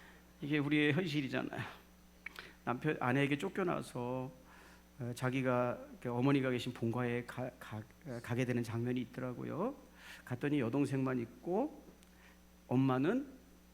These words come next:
안 계신 거예요. 그래서 이제 들어가면서 "엄마는 어디 계셨어?" 그랬더니 성지순례 갔다는 거예요. 성지순례. 그래서 천주교 신자인 엄마가 뭐 스페인이나 이탈리아 이런 데 성지순례 간 줄 알고 이제 무심코 넘겼는데,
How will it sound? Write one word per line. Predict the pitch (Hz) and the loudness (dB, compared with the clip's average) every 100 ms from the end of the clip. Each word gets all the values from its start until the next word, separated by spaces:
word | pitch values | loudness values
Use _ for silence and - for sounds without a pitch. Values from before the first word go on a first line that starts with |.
| - - - - - - - - | -20 -20 -20 -20 -20 -20 -20 -14
안 | - 120 | -4 2
계신 | 123 147 123 | 2 2 0
거예요. | 123 113 | -2 -6
그래서 | 131 127 | -8 -10
이제 | - 123 | -10 -8
들어가면서 | 131 127 123 127 - 123 - - | -4 0 0 -2 -4 -10 -14 -4
"엄마는 | 123 143 160 | 2 4 4
어디 | 131 | 0
계셨어?" | 135 123 - - 196 | -2 -4 -6 -8 -6
그랬더니 | 214 131 117 | -6 -8 -8
성지순례 | 123 240 247 202 165 139 | -2 0 0 0 0 0
갔다는 | 104 - 117 117 | -2 -4 -4 -4
거예요. | - 110 | -8 -12
성지순례. | 135 - 175 170 - 120 - - - - - - - - - - - - - - | -8 0 0 0 -4 -6 -8 -14 -20 -20 -20 -20 -20 -20 -20 -18 -18 -18 -20 -6
그래서 | 139 131 139 135 - - | -2 2 2 0 -4 -4
천주교 | - 214 190 | 0 2 4
신자인 | 202 170 147 135 | 4 4 4 4
엄마가 | 117 123 117 120 120 131 117 - - - | 4 2 0 -2 0 0 -2 -8 -20 -12
뭐 | 110 | -8
스페인이나 | - - 196 165 127 117 117 113 | -6 2 4 6 4 2 0 -2
이탈리아 | 120 131 120 117 | -4 0 0 2
이런 | 107 120 | 0 -2
데 | 107 | -6
성지순례 | 123 190 185 160 143 127 | -4 -4 -4 -4 -4 -4
간 | 104 | -6
줄 | 98 | -6
알고 | 98 - | -8 -8
이제 | 107 110 | -10 -10
무심코 | - 117 120 135 | -6 -4 -2 -2
넘겼는데, | 110 104 113 107 120 165 | -2 -2 -4 -6 -4 -6